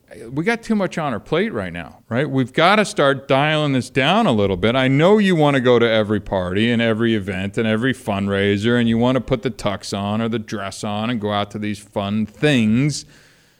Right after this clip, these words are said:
But we got too much time. Uh, eh, we, we're, we're spending too much time on the weekend. The kids are getting raised by the babysitter. I think we gotta, I think we gotta say no to a few things or be more, you know, picky about the things that we do want to go do."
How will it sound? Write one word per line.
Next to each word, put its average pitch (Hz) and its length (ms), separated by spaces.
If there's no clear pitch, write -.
But 135 60
we 147 80
got 226 240
too 208 160
much 202 300
time. 139 720
Uh, 123 40
eh, 139 280
we, 135 220
we're, 156 240
we're 151 140
spending 196 280
too 185 100
much 185 200
time 180 320
on 160 80
the 151 80
weekend. 156 420
The 123 60
kids 175 260
are 147 60
getting 151 200
raised 151 360
by 160 100
the 135 100
babysitter. 143 640
I 139 60
think 160 180
we 151 120
gotta, 156 360
I 120 60
think 160 140
we 175 80
gotta 147 180
say 120 240
no 135 280
to 156 80
a 120 40
few 113 200
things 117 260
or 131 80
be 139 160
more, 147 500
you 131 120
know, 104 100
picky 196 360
about 104 240
the 110 80
things 135 340
that 123 120
we 117 140
do 139 360
want 120 360
to 127 80
go 117 260
do." 110 380